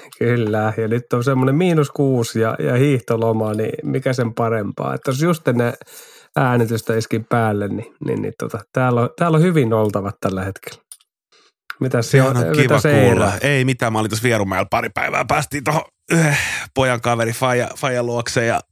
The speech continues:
Speaker 2: oli kyllä nastaa, nastaa. Se on makea, makea mesta, se sen lahtelaisena hyvin tiedät, mutta siinä
Speaker 1: Kyllä.
Speaker 2: pääsee vetämään erilaista sporttia suoraan laduille ja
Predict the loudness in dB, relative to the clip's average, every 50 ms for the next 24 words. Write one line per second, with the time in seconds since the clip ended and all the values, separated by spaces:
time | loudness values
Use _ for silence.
0 | _ _ _ -2 0 0 0 0 0 -2 0 0 0 0 -2 -4 -2 -2 -2 -2
1 | -2 -4 -4 -4 -2 -2 -2 -2 -2 -4 -2 -2 -4 -2 -2 -2 -4 -2 -4 -4
2 | -4 -6 -8 _ _ _ _ _ _ _ _ _ -2 -2 -2 0 0 -2 0 0
3 | 0 -2 -2 -4 -6 -6 -4 -4 -2 0 0 0 0 -2 -2 -2 -2 -2 -2 -2
4 | -4 -4 -4 -4 -2 -2 -4 -4 -4 -4 -6 -4 -4 -6 -8 -12 -14 -12 -8 -4
5 | 0 2 2 2 2 0 0 -2 -2 -2 -2 -2 -2 -2 -2 -2 -4 -6 -6 -6
6 | -4 -4 -4 -4 -4 -6 -8 -8 -6 -2 -2 -2 -2 -2 -2 -2 -2 -2 -2 -2
7 | -2 -2 -4 -4 -4 -4 -6